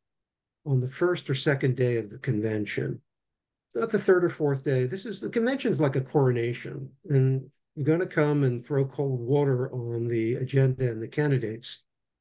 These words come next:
They're not going to warm up to that, uh, on the third and fourth days. And you have to also understand, out of the more than four thousand delegates, I think only about thirty or thirty-six were uncommitted.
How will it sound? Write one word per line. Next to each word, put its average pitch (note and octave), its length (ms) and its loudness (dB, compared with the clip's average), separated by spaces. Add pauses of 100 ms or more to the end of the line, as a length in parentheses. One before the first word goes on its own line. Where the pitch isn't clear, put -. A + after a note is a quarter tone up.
(360)
They're D#3 180 4
not E3 180 0
going C#3+ 320 2
to B2 340 0
warm B2 300 0
up E3 180 -2
to C3+ 100 0
that, A2+ 420 -4 (500)
uh, A#2 300 -6
on C3 120 4
the B2+ 100 4
third B2+ 240 2
and B2 100 -4
fourth G3 340 -4
days. - 460 -4 (540)
And C3+ 420 4
you D3+ 120 -8
have E3+ 140 -6
to F3 80 0
also E3 360 0
understand, C#3 720 0
out D#3+ 120 0
of D3+ 180 0
the C3 360 2
more C#3+ 220 -2
than C#3 160 -2
four F3 220 -4
thousand D3 540 0
delegates, D#3 560 -2
I B2+ 80 0
think D3 360 -2
only C#3+ 260 2
about A#2+ 260 -2
thirty D3 480 2
or G#2 140 -4
thirty-six C#3+ 760 0
were A#2 160 -4
uncommitted. B2 720 0